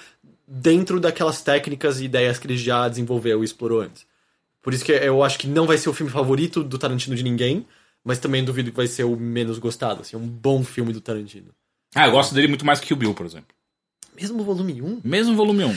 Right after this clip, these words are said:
Speaker 1: Eu tenho a sensação que o volume um talvez tenha envelhecido um pouco.
Speaker 2: É.
Speaker 1: Que eu acho que é uma cena do Tarantino. Acho que os filmes dele envelhecem mais rápido do que
Speaker 2: Cães
Speaker 1: outros.
Speaker 2: de Aluguel continua incrível.
Speaker 1: É, mas, por exemplo,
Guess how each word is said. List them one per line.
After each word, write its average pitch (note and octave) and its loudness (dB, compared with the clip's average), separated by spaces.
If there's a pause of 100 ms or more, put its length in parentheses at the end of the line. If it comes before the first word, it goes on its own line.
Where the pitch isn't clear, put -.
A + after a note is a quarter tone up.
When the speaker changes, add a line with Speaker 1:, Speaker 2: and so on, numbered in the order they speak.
Speaker 1:
Eu G3+ 6
tenho D4+ 4
a C#4 4
sensação A3 2
que G3+ -6
o F#3 0
volume D#3+ 2
um D3+ -2
talvez C#3 -2
tenha B2+ -6
envelhecido A2+ -4
um - -14
pouco. G#2 -14
Speaker 2:
É. G2+ -2
Speaker 1:
Que A#3 8
eu A#3 8
acho A#3 4
que - 0
é - 2
uma G3+ 2
cena F#3+ 0
do F3+ -2
Tarantino. C3 -2 (260)
Acho B2 -4
que - -12
os - -12
filmes D#3 -4
dele C#3 2 (1040)
envelhecem C#3 0
mais C3 -4
rápido B2+ -10
do A#2 -8
que - -14
Speaker 2:
Cães A#2+ 2
Speaker 1:
outros. G#2+ 2
Speaker 2:
de A#2+ 2
Aluguel G2+ 0
continua G2 -6
incrível. F#3+ -10
Speaker 1:
É, B2 0
mas, E3 4
por F3 0
exemplo, F3 4